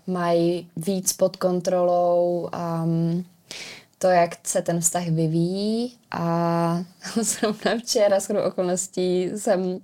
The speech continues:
s jedním člověkem bavila na tohle téma a i jako třeba co se holek a rozchodu týče, že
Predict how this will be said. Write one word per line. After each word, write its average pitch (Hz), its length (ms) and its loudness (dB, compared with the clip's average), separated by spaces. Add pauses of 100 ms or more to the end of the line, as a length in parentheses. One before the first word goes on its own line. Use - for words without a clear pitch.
s - 20 -4
jedním 196 260 0
člověkem 190 360 -2
bavila 190 260 2
na 185 100 0
tohle 175 220 -2 (240)
téma 180 520 0 (540)
a 196 400 0 (120)
i 208 60 0
jako 202 280 2
třeba 202 240 0
co 202 160 0
se 208 200 2 (240)
holek 202 440 2
a 196 80 0
rozchodu 196 440 0
týče, 170 400 -4
že 175 260 2